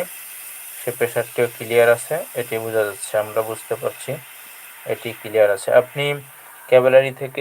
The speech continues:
একটু দূরে, উম, কোনো হাত বা আপনি কোনো কিছুর মাধ্যমে হাত দিয়ে চেক করলে ভালো হয়। আপনি বিষয়টা বুঝতে পারবেন যে বাতাসের ফ্লোটি কত দূর আসতেছে। যদি দেখেন না আপনার এক ফুট ডিস্টেন্স হচ্ছে,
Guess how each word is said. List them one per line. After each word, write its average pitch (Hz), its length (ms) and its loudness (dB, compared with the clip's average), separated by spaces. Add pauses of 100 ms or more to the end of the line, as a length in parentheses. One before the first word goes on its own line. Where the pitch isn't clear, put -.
(120)
একটু 131 240 -4
দূরে, 127 360 6
উম, 123 720 -6
কোনো 123 260 2 (320)
হাত 120 320 2 (140)
বা 123 220 6 (100)
আপনি 117 300 -2
কোনো 120 240 4
কিছুর 123 320 -6
মাধ্যমে 117 480 0 (200)
হাত 131 220 0
দিয়ে 147 240 0 (160)
চেক 135 180 -4
করলে 139 280 2
ভালো 123 240 4
হয়। 117 220 0 (640)
আপনি 120 300 2 (300)
বিষয়টা 120 420 2
বুঝতে 117 340 -2
পারবেন 113 340 4
যে 120 160 2
বাতাসের 120 680 4
ফ্লোটি 123 540 -4
কত 120 220 0
দূর 120 240 -4
আসতেছে। - 400 -10 (840)
যদি 120 260 -2
দেখেন 120 340 4
না 120 180 4 (680)
আপনার 117 260 4 (100)
এক 120 220 0
ফুট 123 240 -4
ডিস্টেন্স 120 580 -2 (100)
হচ্ছে, 120 420 -2